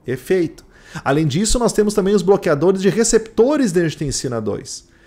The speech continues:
Então, pensa, a pessoa está utilizando losartana, valsartana, que de-, são dessa classe, e a angiotensina dois está tendo dificuldade para atuar, mas com prostaglandinas auxiliando esse processo.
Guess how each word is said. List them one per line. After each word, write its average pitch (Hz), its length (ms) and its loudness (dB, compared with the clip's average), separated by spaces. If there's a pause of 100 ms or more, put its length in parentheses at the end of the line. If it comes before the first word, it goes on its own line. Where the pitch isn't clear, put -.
(180)
Então, 170 180 0
pensa, 180 340 2
a - 40 -12
pessoa 160 240 -2
está 180 140 -2
utilizando 151 580 0
losartana, 160 840 0
valsartana, 147 680 0
que - 160 -14
de-, 131 160 0
são 151 240 -2
dessa 143 200 -4
classe, 170 520 -6 (320)
e 196 100 2
a 226 60 8
angiotensina 220 440 2
dois 196 200 6
está 220 180 0
tendo 214 80 2
dificuldade 196 880 -2 (680)
para 160 260 4
atuar, 170 680 -2 (340)
mas 147 520 0
com 202 200 4
prostaglandinas 147 1000 0
auxiliando 214 880 4 (500)
esse 120 180 -4
processo. 113 600 -4